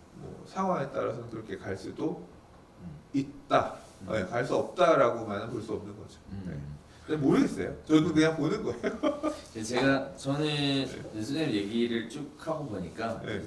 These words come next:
Speaker 2: 들렸던 얘기들이 머릿속에서 좀 정리가 되는데,
Speaker 1: 네.
Speaker 2: 어, 최근에 이제 주택 거래, 매매에 참여하셨던 시장 참여자들이
Speaker 1: 네.
Speaker 2: 실수요자들이 대부분이었다. 그리고 또 하나는
Speaker 1: 교체 수요.
Speaker 2: 어, 교체
Speaker 1: 네.
Speaker 2: 수요.
Speaker 1: 네.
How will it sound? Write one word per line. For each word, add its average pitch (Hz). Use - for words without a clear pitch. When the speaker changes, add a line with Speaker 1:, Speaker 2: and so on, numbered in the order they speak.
Speaker 2:
들렸던 117
얘기들이 90
머릿속에서 90
좀 92
정리가 101
되는데, -
Speaker 1:
네. 101
Speaker 2:
어, 101
최근에 180
이제 113
주택 -
거래, 98
매매에 117
참여하셨던 156
시장 165
참여자들이 123
Speaker 1:
네. 95
Speaker 2:
실수요자들이 127
대부분이었다. 90
그리고 113
또 -
하나는 101
Speaker 1:
교체 220
수요. -
Speaker 2:
어, 135
교체 139
Speaker 1:
네. 139
Speaker 2:
수요. -
Speaker 1:
네. 107